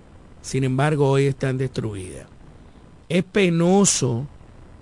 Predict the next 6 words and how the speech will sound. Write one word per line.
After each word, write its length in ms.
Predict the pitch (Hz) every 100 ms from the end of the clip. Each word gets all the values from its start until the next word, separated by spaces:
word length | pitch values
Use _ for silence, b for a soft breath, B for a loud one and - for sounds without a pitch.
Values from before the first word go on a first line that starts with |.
| - - - - -
que 120 | 135
Papá 340 | 135 139 143
Dios 200 | 139 165
permita 540 | 170 175 156 175 170 147
esa 220 | - 127
vaina. 480 | 123 120 113 107